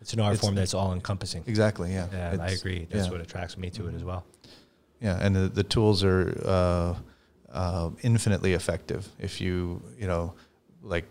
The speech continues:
Speaker 2: we all might fail trying to get 'em to work, but it's, it's there to be done. Like, the, the, the masters of the craft seem to be able to find a way to make any, as, as one director said, like, anything you can imagine, you can film.
Speaker 1: Yeah.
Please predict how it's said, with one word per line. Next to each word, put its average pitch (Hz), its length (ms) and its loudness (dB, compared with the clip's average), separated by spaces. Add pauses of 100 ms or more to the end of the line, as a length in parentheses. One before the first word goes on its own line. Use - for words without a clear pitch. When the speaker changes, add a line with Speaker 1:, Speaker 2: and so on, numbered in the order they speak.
(120)
Speaker 2:
we 107 160 0
all 101 140 10
might 95 220 6
fail 98 360 4
trying 92 300 -2
to 92 60 -2
get 90 180 2
'em 87 300 -6
to 95 120 -4
work, 104 320 4
but 87 140 0
it's, 87 180 -4
it's 95 200 -4
there 95 240 4
to 87 60 0
be 82 120 -2
done. 85 280 0
Like, 85 180 -4
the, 85 280 -2
the, 95 140 -4 (160)
the 95 100 -10
masters 90 460 0
of 76 80 -8
the 87 80 -4
craft 85 360 0 (240)
seem 92 240 0
to 87 80 -4
be 85 140 -2
able 85 200 -4
to 85 300 -2 (380)
find 92 320 0
a 90 40 -2
way 87 320 2
to 87 280 -2
make 85 260 -4 (220)
any, 95 220 0 (180)
as, 87 260 -2 (600)
as 85 460 -4
one 90 140 0
director 87 340 -2
said, 87 260 -2
like, 87 140 -2
anything 95 360 0
you 87 100 -4
can 87 140 -4
imagine, 85 440 0
you 76 60 -8
can - 180 -10
film. - 280 -6 (360)
Speaker 1:
Yeah. 87 240 -12